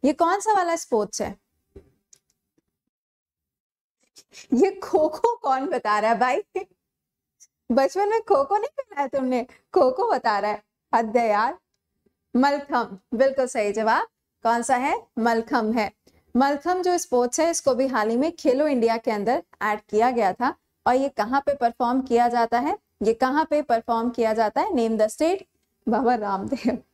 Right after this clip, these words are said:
Name the state। स्टेट का नाम बताओ। खो खो वालों, खो ही जाओ तुम लोग। हाँ जी, name the state। एमपी और महाराष्ट्र के अंदर। कहाँ पे? एमपी और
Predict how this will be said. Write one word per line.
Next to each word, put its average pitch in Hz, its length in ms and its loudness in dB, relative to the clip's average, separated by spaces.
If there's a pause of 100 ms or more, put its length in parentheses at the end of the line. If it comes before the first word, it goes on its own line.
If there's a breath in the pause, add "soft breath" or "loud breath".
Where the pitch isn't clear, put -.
(840)
Name 311 360 2
the 302 200 4
state। 285 520 -2
स्टेट 262 320 0
का 269 80 0
नाम 247 240 0
बताओ। 247 340 0 (600)
खो 302 160 4
खो 349 180 2
वालों, 359 380 2 (1160)
खो 320 180 2
ही 370 120 -2
जाओ 233 220 -4
तुम 240 180 -4
लोग। 220 260 -2 (1080)
हाँ 247 120 2
जी, 240 140 0 (160)
name 277 260 2
the 247 120 0
state। 214 360 -8
एमपी 285 280 0
और 330 140 2
महाराष्ट्र 220 540 -2
के 214 120 -4
अंदर। 151 240 -6
कहाँ 254 340 0
पे? 330 160 0 (380)
एमपी 240 380 0 (380)
और 233 260 2